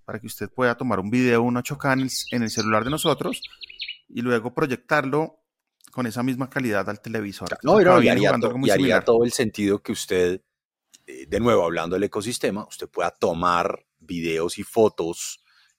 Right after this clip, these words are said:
Speaker 2: en un formato que luego, porque si no, no va a
Speaker 1: Mm.
Speaker 2: haber contenido, no va a haber contenido. Va a pasar lo que
Speaker 1: Sí,
Speaker 2: pasó
Speaker 1: no.
Speaker 2: con los, con las películas en tres D.
Speaker 1: Total,
Speaker 2: ¿No?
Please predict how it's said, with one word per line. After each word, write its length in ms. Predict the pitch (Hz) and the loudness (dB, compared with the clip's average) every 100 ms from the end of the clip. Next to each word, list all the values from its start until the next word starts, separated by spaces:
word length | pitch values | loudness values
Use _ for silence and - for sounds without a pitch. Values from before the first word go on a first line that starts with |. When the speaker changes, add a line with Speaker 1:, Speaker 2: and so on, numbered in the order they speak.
| - | -2
Speaker 2:
en 180 | 117 120 | 2 2
un 100 | 113 | 2
formato 460 | 127 123 117 120 | 2 2 0 -2
que 100 | 110 | -4
luego, 360 | 95 90 82 85 | -4 -4 -6 -6
porque 200 | - 135 | -4 -4
si 120 | 110 | -2
no, 220 | 113 120 127 - - - - - - - | 0 0 0 -6 -20 -20 -20 -20 -20 0
no 140 | 147 | 6
va 60 | 127 | 6
a 20 | |
Speaker 1:
Mm. 40 | |
Speaker 2:
haber 180 | 143 135 | 6 2
contenido, 500 | 143 131 127 113 78 _ _ _ _ | -2 -2 -2 -2 -6 _ _ _ _
no 120 | 113 110 | -4 -2
va 40 | |
a 40 | |
haber 140 | 110 - | -2 -4
contenido. 300 | 98 101 98 | -10 -10 -2
Va 60 | |
a 20 | 110 | 0
pasar 160 | 147 147 | 0 0
lo 40 | |
que 60 | - | 2
Speaker 1:
Sí, 80 | 135 | 4
Speaker 2:
pasó 120 | 160 | 2
Speaker 1:
no. 60 | - | 0
Speaker 2:
con 100 | 117 | -6
los, 220 | - - - - | -6 -12 -18 -14
con 120 | - 113 | -2 -2
las 120 | 101 | -2
películas 400 | 90 87 107 110 | -6 -4 -2 -2
en 100 | 87 | -4
tres 220 | 85 80 | -4 -4
D. 120 | 80 _ _ _ _ _ _ _ _ - - - | -6 _ _ _ _ _ _ _ _ -20 -14 -6
Speaker 1:
Total, 280 | 131 | 0
Speaker 2:
¿No? 60 | 117 | 0